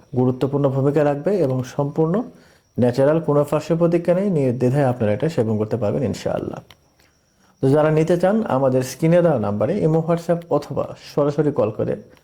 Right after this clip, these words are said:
আরও বিস্তারিত জানতে পারবেন। তো সবাই ভালো থাকবেন,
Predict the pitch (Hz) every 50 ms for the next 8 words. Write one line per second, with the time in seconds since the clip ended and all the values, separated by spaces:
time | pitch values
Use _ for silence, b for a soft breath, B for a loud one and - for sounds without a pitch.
0 | b b _ _ - 120 135 135 117 120 113 - - 101 110 117 - 80 - -
1 | - - - - - 50 - - - - _ b b b b b b b b b
2 | b b b b b - 135 - - 147 156 156 151 139 139 147 160 170 170 170
3 | 170 175 180 190 214 226